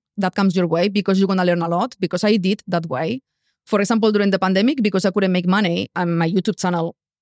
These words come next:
it was a baby channel by then, um, I started to shoot product photography.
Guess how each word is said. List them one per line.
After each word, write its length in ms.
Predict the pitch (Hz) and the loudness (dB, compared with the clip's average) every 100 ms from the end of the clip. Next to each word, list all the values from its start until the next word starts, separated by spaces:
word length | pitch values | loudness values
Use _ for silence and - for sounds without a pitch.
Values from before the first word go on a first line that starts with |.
| - | -10
it 60 | |
was 220 | 175 170 185 | -6 -4 -2
a 80 | |
baby 240 | 165 208 220 | 0 2 0
channel 380 | - 190 202 240 | -2 0 0 2
by 180 | 190 | 2
then, 260 | 185 180 269 - - - _ - | 2 0 0 -4 -20 -20 _ -2
um, 240 | 208 196 185 | 0 2 2
I 160 | 220 262 | 2 2
started 260 | 277 269 | 0 -2
to 80 | 294 | -2
shoot 160 | - 466 _ _ | -4 -4 _ _
product 260 | 226 185 175 | 0 0 -2
photography. 480 | 170 165 160 - | -4 -4 -8 -10